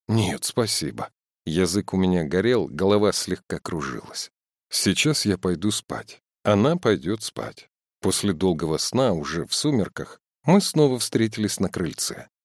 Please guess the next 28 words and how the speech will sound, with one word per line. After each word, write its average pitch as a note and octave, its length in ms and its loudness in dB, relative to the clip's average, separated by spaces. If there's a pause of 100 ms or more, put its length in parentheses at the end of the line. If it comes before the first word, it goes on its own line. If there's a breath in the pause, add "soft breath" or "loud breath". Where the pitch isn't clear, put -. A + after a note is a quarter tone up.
(140)
Продолжение F#2 760 0
последовало. - 760 -6 (400)
"А B2 100 6
не C3+ 140 8
махнуть F#3+ 500 4
ли A3+ 100 4
мне G3 200 6
капельку B2+ 500 0
Джимми?" - 640 -4 (380)
"Думаю, G2+ 520 0
да. D2+ 300 -2 (200)
Ты F#2+ 160 0
будешь?" E3 480 -2 (340)
"Нет, A#2 320 2
спасибо. - 640 -2 (420)
Я D3+ 200 4
за B2 140 4
рулём". F#2+ 440 0 (420)
Она G#2 240 4
смешала F#2 520 -2
себе D2 260 -6
коктейль, B2+ 580 -4 (300 soft breath)
выпила, A2+ 640 2 (180)
и C3 100 2
мы E3 120 6
тронулись G2 580 0
в - 140 -12
путь. - 320 -18